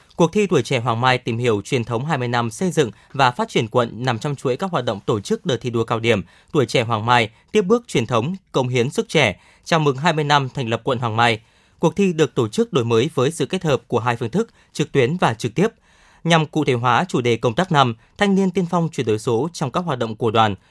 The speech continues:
Cuộc thi là đợt sinh hoạt chính trị sâu rộng giúp cho đoàn viên, thanh thiếu nhi quận tìm hiểu về quá trình xây dựng và phát triển của quận Hoàng Mai qua các giai đoạn, từ đó bồi đắp thêm lòng yêu quê hương, tự hào về truyền thống vùng đất và con người Hoàng Mai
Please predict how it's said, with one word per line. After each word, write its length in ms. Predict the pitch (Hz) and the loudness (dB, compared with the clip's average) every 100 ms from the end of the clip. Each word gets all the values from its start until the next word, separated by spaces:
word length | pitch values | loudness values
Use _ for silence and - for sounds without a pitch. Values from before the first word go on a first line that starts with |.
| _ _ - | _ _ -2
Cuộc 140 | 165 | 0
thi 200 | 208 196 | 2 2
là 160 | 165 123 | 2 0
đợt 100 | 117 | 0
sinh 200 | 180 156 | -2 0
hoạt 180 | 131 | -2
chính 160 | - 143 | -2 -4
trị 180 | 165 123 | -2 -2
sâu 140 | 135 | -2
rộng 340 | 120 123 131 135 | 0 0 -2 -2
giúp 180 | 226 - | -2 -2
cho 140 | - 156 | -4 -2
đoàn 200 | 127 107 | 0 0
viên, 260 | 127 120 110 - | 2 0 -4 -6
thanh 200 | 143 117 | -4 -2
thiếu 160 | - | -2
nhi 220 | 139 135 | 2 0
quận 260 | 113 143 117 - _ - | 2 0 0 -4 _ -2
tìm 160 | 151 | 0
hiểu 220 | 135 127 110 | 2 2 2
về 180 | 123 | 0
quá 140 | 117 127 | 0 -2
trình 200 | - 123 | -2 -2
xây 120 | 175 | 0
dựng 200 | 160 117 - _ | 0 0 -6 _
và 160 | 135 135 | 0 0
phát 180 | 220 226 | 0 0
triển 280 | 185 123 | 2 2
của 180 | 104 123 | 0 0
quận 160 | 123 117 | 0 0
Hoàng 180 | 117 113 | 0 2
Mai 260 | 123 117 - _ - | 2 2 -4 _ 2
qua 160 | 139 | 2
các 140 | 190 190 | 2 -2
giai 120 | 139 | 2
đoạn, 200 | 120 190 - _ _ | 2 0 -10 _ _
từ 100 | 170 | 4
đó 200 | 147 151 | 4 4
bồi 220 | 185 139 | 2 2
đắp 180 | 185 208 | 0 -2
thêm 260 | 175 165 131 | 0 0 0
lòng 260 | 135 135 107 | 0 0 2
yêu 160 | 131 127 | -2 2
quê 160 | 135 | 0
hương, 260 | 120 135 120 - _ | 2 2 2 -6 _
tự 100 | 156 | -2
hào 240 | 143 151 131 | 2 2 4
về 180 | 143 131 | 2 2
truyền 260 | - 131 | 0 -2
thống 220 | 127 120 | -2 -2
vùng 160 | 175 117 | -2 0
đất 200 | 196 - | -2 -2
và 100 | 131 | -2
con 160 | 180 160 | 0 0
người 140 | 123 | 0
Hoàng 220 | 113 101 | 0 2
Mai 240 | 120 120 | 2 2